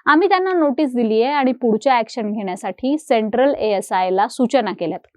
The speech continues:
हा पहिलाच प्रकार नाहीये. यापूर्वी देखील रायगड परिसरात अनधिकृत स्टॉल्स, दुकाने, घरं उभी राहिल्याचे प्रकार समोर आले होते, तेव्हा अनेकांना नोटिसा देखील देण्यात आल्या होत्या. तरीही आज पुन्हा इतिहासावर अतिक्रमण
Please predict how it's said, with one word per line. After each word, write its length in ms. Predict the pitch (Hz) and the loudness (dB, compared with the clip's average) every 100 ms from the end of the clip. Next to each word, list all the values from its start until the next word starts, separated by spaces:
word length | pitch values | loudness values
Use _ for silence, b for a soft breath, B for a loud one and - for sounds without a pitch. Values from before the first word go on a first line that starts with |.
| _ - | _ 0
हा 80 | 311 | 2
पहिलाच 400 | 330 339 381 - | 4 2 0 -2
प्रकार 320 | 254 254 226 | -4 -4 -6
नाहीये. 440 | 196 - - 220 | -8 -10 -8 -2
यापूर्वी 400 | 240 240 226 226 | 0 2 0 2
देखील 320 | 226 226 262 | 0 2 0
रायगड 320 | 233 202 202 214 | 2 2 -2 -4
परिसरात 480 | 202 196 202 196 233 - | -4 -4 -4 -4 -4 -4
अनधिकृत 520 | 233 226 208 208 196 - | -2 0 -2 -4 -8 -8
स्टॉल्स, 600 | - - 240 254 294 - _ | -20 0 2 2 -2 -18 _
दुकाने, 500 | 208 202 240 240 226 277 - | -2 -2 0 -2 -2 -8 -8
घरं 220 | 233 240 | 0 2
उभी 280 | 269 214 247 | 4 0 -2
राहिल्याचे 420 | 220 196 196 214 | -4 -4 -4 -4
प्रकार 300 | 208 185 196 | -6 -2 -4
समोर 340 | 226 247 208 202 | -2 -4 0 0
आले 240 | 202 240 | 2 4
होते, 300 | 269 202 254 B B B - | 2 0 -6 B B B 2
तेव्हा 240 | 269 262 | 4 4
अनेकांना 440 | 233 226 220 208 226 | 2 -2 -2 -2 -2
नोटिसा 480 | 226 196 233 240 | -2 0 0 0
देखील 340 | 220 208 254 277 | 0 0 2 2
देण्यात 320 | 277 226 165 | 2 0 -4
आल्या 180 | 160 196 | -6 -6
होत्या. 180 | 185 185 _ _ _ | -10 -16 _ _ _
तरीही 200 | 330 403 | 4 4
आज 300 | 440 453 381 | 2 -2 -2
पुन्हा 280 | 339 311 370 | 2 2 2
इतिहासावर 760 | 285 254 320 302 247 196 190 | 0 0 0 2 0 0 -2
अतिक्रमण 540 | - 220 240 233 220 | -2 -2 0 0 0